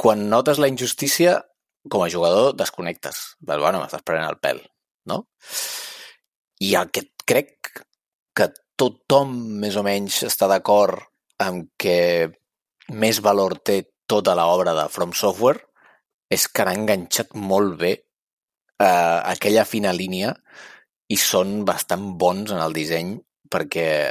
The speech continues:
de tot, eh, de tota l'experiència, per això que no hi hagi tutorial, que et deixin allà, eh, sol, no?, en aquell món, no?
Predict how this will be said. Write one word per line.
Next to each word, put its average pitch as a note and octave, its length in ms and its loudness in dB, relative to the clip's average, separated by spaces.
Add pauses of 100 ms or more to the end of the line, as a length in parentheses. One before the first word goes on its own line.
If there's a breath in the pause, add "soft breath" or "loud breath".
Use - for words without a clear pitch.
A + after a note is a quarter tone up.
(360)
de - 200 -10
tot, F#2+ 260 2
eh, F#2+ 100 4
de F2+ 100 0
tota F2+ 160 0
l'experiència, E2+ 720 -2 (240)
per F#2 100 -18
això - 220 -10
que - 100 -18
no D#2+ 60 -6
hi F3+ 80 0
hagi D#2 160 -6
tutorial, E2 440 -2
que - 120 -12
et D#2 40 -14
deixin D2+ 280 -4
allà, D#2+ 240 0 (500 loud breath)
eh, D#2+ 400 -4 (400)
sol, F#2 520 0
no?, F2+ 140 -4
en F#2 120 -2
aquell E2+ 220 -2
món, D#2+ 300 -6
no? C3 120 -10